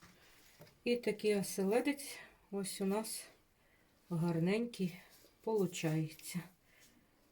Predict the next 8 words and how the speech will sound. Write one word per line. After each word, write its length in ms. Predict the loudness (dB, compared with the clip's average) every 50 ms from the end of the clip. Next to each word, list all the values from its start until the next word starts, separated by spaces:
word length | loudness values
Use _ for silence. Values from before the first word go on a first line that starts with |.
| _ -4
Через 420 | 0 2 4 4 4 2 2 2
добу 480 | 2 4 4 4 4 4 6 6 6 4 0 -10 -20 _ _ _ -20 -20 -20 -20 -20 -20 -20 -20 _ _ -2
можна 380 | 0 2 2 2 4 2 2
вже 340 | 2 2 2 2 0 0 0 -4 -10 -16 -20 -20 -20 -20 _ _ _ _ -20 -20 -20 _ _ _ 2
його 280 | 2 4 4 4 2
куштувати, 760 | 2 2 -2 -2 -2 -2 -2 0 2 4 4 2 2 0 -2 -4 -2
їсти. 480 | 0 2 0 0 -2 -6 -6 -6 -6 -6 -8 -16 -20 _ _ _ _ _ -2
Малосольний 920 | 2 4 6 6 6 4 4 4 6 6 6 6 6 2 0 -2 -4 -8